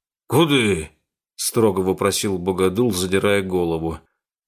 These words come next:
Она на минутку замешкалась и отказала.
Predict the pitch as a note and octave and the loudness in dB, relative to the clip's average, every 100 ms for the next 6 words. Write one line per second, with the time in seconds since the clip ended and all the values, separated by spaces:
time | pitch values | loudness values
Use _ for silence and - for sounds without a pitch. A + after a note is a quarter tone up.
0 | _ - F#2 G2 F#2+ F#2 F#2 F#2 E2+ F#2 | _ -6 -2 -2 0 0 0 -2 -2 -6
1 | E2+ F2 F2 B2+ C#3 - C3+ C3 B2 - | -2 -2 0 -2 -2 -2 0 0 0 -2
2 | G#2+ A2 - A2 F2 F2 E2 D#2+ D#2+ | 0 -2 0 -2 -2 -2 -2 -2 -6